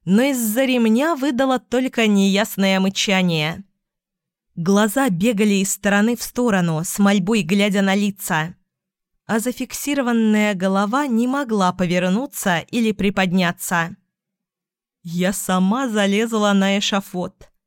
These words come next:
в ужасе подумала девушка. «Сейчас меня разделают, как свинью. Святой Геул, только не это!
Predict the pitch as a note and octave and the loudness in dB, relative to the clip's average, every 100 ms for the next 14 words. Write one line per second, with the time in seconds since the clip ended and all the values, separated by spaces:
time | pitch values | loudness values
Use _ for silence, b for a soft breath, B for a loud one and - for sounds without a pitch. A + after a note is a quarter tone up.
0 | _ _ _ _ _ - E3 F3 F3+ F3+ | _ _ _ _ _ -10 -4 -2 0 -2
1 | - F3 F#3 F3 F3+ F3 G3 E3+ F3 F3+ | -4 -2 -2 2 2 2 0 0 -2 -4
2 | - F3+ E3+ F#3+ _ _ _ _ _ _ | -6 -4 -4 -6 _ _ _ _ _ _
3 | _ _ - - A#3 - G3 - - G#3 | _ _ -10 -6 -4 -4 -4 -4 -2 0
4 | A#3 C4 C#4 B3 A3 F#3+ A3+ C#4+ B3 A3+ | 0 0 -2 -2 -2 -4 -2 0 0 0
5 | A3+ - - C4+ - - A#3+ B3+ B3 G#3+ | -2 -8 -6 -6 -6 -6 -4 -4 -4 -4
6 | A3 E3 G#2 - _ _ _ _ _ _ | -4 -4 -10 -20 _ _ _ _ _ _
7 | _ _ - - F3 F3+ G3+ _ - C#4+ | _ _ -16 -12 -6 -4 -4 _ -6 -2
8 | B3+ F#3+ A3 B3 A#3 G3 G3 - D4 B3 | -2 -2 -2 -2 -2 -2 -6 -8 -4 -2
9 | A#3 A#3 B3 C4+ B3+ G3+ - E3+ F#3+ | 0 0 0 0 -2 -2 -2 -4 -4